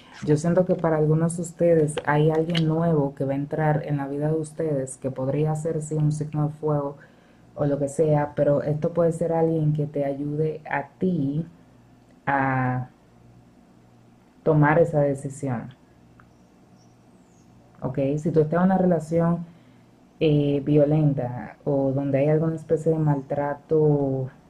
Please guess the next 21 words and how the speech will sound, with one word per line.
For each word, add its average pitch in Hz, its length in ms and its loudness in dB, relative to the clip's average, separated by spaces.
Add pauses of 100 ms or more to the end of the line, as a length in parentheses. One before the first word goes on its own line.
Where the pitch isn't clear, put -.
(840)
psicológico, 147 920 2
emocional, 135 880 -4
verbal, 135 580 -4 (1040)
eh, 120 460 -4
esperemos 139 480 0
que 147 100 -4
no 143 140 -2
físico, 147 640 -4 (280)
yo 143 160 -4
siento 170 320 2
que 165 300 4
hay 156 240 2
alguien 151 380 2
que 147 100 -4
va 143 80 -4
a - 20 -4
entrar 151 380 0
en 156 160 0
tu 147 80 -4
vida, 139 560 -2 (260)
¿ok? 147 500 -2